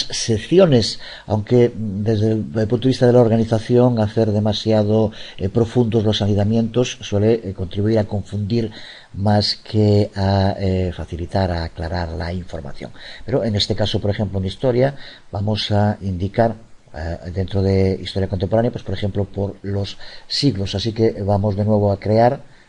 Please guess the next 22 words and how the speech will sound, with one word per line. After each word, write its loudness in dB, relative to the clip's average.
volvemos -4
a -4
historia -2
para -8
empezar. -2
Vamos -2
a 4
crear 2
dos 0
secciones -2
que -16
van -2
a 0
ir 0
dentro -4
de -2
historia -4
contemporánea, -2
pero 0
vamos -12
a -2
hacerlo -6